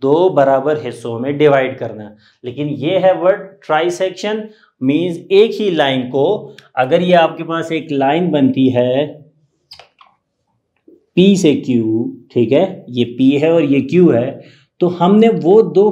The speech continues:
points ढूंढने हैं जो इस line को दो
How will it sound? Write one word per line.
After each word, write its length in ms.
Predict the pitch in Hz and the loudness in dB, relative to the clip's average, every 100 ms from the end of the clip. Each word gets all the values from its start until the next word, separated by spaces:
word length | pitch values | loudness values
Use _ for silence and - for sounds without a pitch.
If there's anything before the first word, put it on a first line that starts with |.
| 208 - | -2 -4
points 480 | 135 170 240 214 170 | -2 0 0 -2 0
ढूंढने 380 | 165 156 139 131 | 2 2 2 2
हैं 520 | 117 120 190 220 - - _ 120 | 0 -2 -4 -8 -14 -20 _ -18
जो 560 | 107 135 208 220 - - | -4 2 4 4 0 -8
इस 300 | 202 - - 151 | -8 -8 -10 -2
line 320 | 151 151 139 | -2 -2 -4
को 160 | 190 202 | -2 -2
दो 300 | 135 151 | -2 0